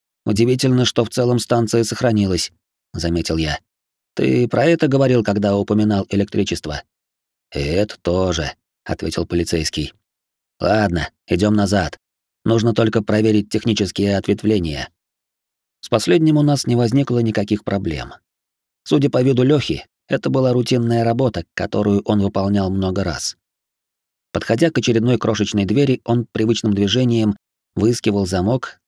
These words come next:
задерживался на нём взглядом и почти сразу шёл дальше. Уже через пять минут мы вновь выбрались на станцию. И я понял, что чувствую странное облегчение, будто домой вернулся. Перемахнув через перрон,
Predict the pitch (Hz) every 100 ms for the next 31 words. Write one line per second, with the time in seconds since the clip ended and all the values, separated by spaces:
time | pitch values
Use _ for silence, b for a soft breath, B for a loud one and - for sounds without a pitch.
0 | _ - 113 156 135 123 123 117 110 107
1 | 95 92 101 135 160 143 139 - 127 123
2 | - - 110 117 123 107 107 82 71 -
3 | 69 - _ _ _ _ _ _ - 107
4 | 101 - 98 92 104 92 104 120 117 95
5 | 90 85 110 107 92 95 92 87 - 87
6 | 92 80 - 65 - _ _ _ _ _
7 | _ 87 87 127 - 131 139 127 127 113
8 | 123 113 120 120 113 107 104 104 104 104
9 | 104 101 98 104 - 82 73 67 - _
10 | _ _ _ - 104 104 - 107 123 113
11 | 82 87 87 73 - - - _ _ _
12 | _ _ _ _ _ _ _ _ 92 101
13 | 131 180 185 143 127 - 120 131 160